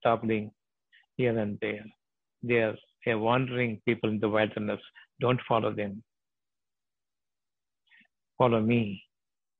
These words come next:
I am speaking to you. Listen to me. I don't want you to speak to me. Because when you speak to me, of, even of good things,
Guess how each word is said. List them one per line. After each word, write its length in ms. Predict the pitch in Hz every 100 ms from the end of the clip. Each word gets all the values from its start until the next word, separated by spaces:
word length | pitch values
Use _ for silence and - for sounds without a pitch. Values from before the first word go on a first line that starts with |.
| _ -
I 80 | 123
am 100 | 117
speaking 340 | 143 135 156 143
to 40 |
you. 340 | 131 131 117 - _ -
Listen 280 | 139 165 147
to 60 | 120
me. 280 | 110 107 - - -
I 100 | 135
don't 240 | 156 160
want 220 | 131 151
you 80 | 160
to 160 | 147 123
speak 220 | - 127
to 80 | 117
me. 320 | 117 113 113 - - - _
Because 320 | 143 127 147 139
when 200 | 123 127
you 180 | 175 196
speak 220 | 135 -
to 80 | 117
me, 320 | 113 131 170 -
of, 120 | 127 107 139
even 200 | 143 143
of 160 | 113
good 200 | 107 117
things, 300 | 139 120 147